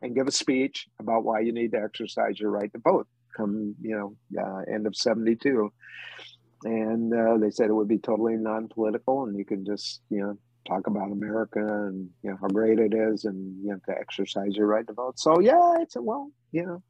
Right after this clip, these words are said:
yeah, I guess I could do that." So for about four or five months, I did. I flew around the country with Ronald Reagan, and we go to high schools and go in, and he'd, I'd give my speech, and he'd give his, and he was hysterical. I mean, funny guy.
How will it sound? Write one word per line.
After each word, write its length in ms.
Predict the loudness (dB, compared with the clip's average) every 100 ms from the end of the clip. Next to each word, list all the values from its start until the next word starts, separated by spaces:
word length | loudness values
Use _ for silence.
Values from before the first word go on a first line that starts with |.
| -6
yeah, 160 | 0
I 100 | 2
guess 220 | 2 -2 -4
I 80 |
could 160 | -4 0
do 140 | 0
that." 340 | 2 2 2 -2
So 320 | -2 0 0 _ -20 -20 -20 -20 _ 0
for 60 | 6
about 340 | 8 6 4 _
four 140 | -2
or 60 | 0
five 200 | 0 0
months, 280 | -4 -12 -8
I 100 | -8
did. 220 | -6 -8 -8
I 220 | -6 -8 -8
flew 140 | -2 0
around 220 | 0 -4
the 40 |
country 380 | -6 -6 -4 -6
with 80 | -4
Ronald 340 | -4 -2 -2
Reagan, 420 | 0 -2 -2 -6 -10
and 100 | -6
we 140 | -2
go 140 | 2 2
to 60 |
high 200 | 4 2
schools 520 | 0 -2 -2 -2 -6 -14
and 100 | -6
go 180 | -4 -2
in, 100 | -4
and 200 | -8 -12 _ -2
he'd, 180 | 0 0 _ -6
I'd 140 | -4 0
give 140 | 0
my 160 | 2 2
speech, 480 | 2 0 0 -4
and 180 | -8 -8 -8 0
he'd 180 | 2 4
give 200 | 4 4
his, 420 | 2 2 -2 -6
and 160 | -10 -10 2
he 100 | 6
was 320 | 6 4 -6 _ _
hysterical. 720 | -6 -2 4 4 4 -2 -16 -18 -20
I 40 |
mean, 280 | -16 -14 -16 _
funny 220 | -14 -12
guy. 240 | -6 -4